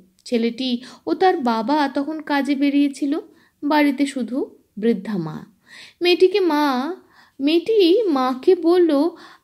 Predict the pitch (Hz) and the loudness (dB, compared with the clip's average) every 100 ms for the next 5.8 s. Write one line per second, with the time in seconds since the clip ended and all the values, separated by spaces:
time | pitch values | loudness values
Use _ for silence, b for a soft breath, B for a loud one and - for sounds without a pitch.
0 | _ 240 269 302 320 247 233 254 262 269 | _ -4 -2 0 0 0 0 0 -4 -4
1 | 226 170 147 139 147 _ _ _ _ 226 | -6 -6 -8 -12 -16 _ _ _ _ -2
2 | 233 240 262 233 233 240 233 226 226 - | 0 2 0 -4 -2 0 0 -2 -6 -8
3 | 185 180 196 269 B B B - 233 226 | -8 -6 -6 -6 B B B -4 0 0
4 | 220 208 214 202 185 185 185 196 190 214 | 0 -4 -8 -14 -10 -12 -12 -14 -6 -6
5 | 220 220 226 - 156 147 - - | -4 -6 -8 -10 -12 -12 -18 -20